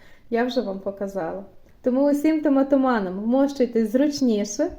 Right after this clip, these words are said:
і будемо дивитися, які ж сорти з'явилися у мене в цьому році.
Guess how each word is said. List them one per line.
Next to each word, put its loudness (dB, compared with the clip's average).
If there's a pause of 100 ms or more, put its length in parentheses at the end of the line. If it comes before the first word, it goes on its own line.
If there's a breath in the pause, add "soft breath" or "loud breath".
(240)
і 4
будемо 0
дивитися, 0
які 0
ж -6
сорти 0
з'явилися 0
у -4
мене -8
в -14
цьому -6
році. -8